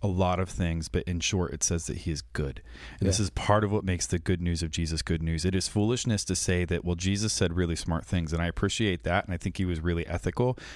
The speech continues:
Speaker 1: but that has no effect on my life
Speaker 2: Yeah.
Speaker 1: because he was a lunatic.
Speaker 2: Mm.
Speaker 1: If that is all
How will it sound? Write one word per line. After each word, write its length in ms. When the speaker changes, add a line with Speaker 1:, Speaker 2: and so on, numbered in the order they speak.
Speaker 1:
but 140
that 160
has 200
no 160
effect 320
on 80
my 160
life 360
Speaker 2:
Yeah. 60
Speaker 1:
because 360
he 240
was 400
a 60
lunatic. 840
Speaker 2:
Mm. 200
Speaker 1:
If 140
that 260
is 140
all 640